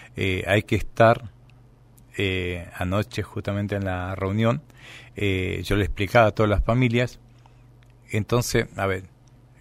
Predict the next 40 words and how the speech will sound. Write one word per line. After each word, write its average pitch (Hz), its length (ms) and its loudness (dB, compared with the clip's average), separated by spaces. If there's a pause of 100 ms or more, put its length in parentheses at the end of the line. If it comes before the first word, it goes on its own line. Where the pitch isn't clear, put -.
qué 156 140 0
cosa 139 300 0
loco, 110 260 2
¿no? 104 120 -2
Porque 95 300 -2
yo 113 140 2
además 113 400 2
de 101 160 2
dar 113 220 2
charla, 123 360 2
doy 104 360 2
charla 110 220 0
en 101 80 -2
todas 113 140 0
las 101 120 -2
provincias. 110 680 -2 (920)
Y 107 80 0
además, 98 400 -2 (240)
si - 240 -4
la 92 140 0
familia 113 400 2
me 110 100 -2
necesita, 107 840 -4
me 101 200 -6
quedo 110 220 -2
unos 104 200 -4
días 117 140 2
en 107 60 -2
la 104 100 -4
familia 113 420 -2
para 92 180 -2
darle 104 360 2
ese 95 160 -4
empujón 113 560 -4 (280)
que 104 140 -2
necesitan 101 600 -4
para 98 140 -2
que 85 100 -8
pueda 98 240 -2
arrancar. 85 460 -4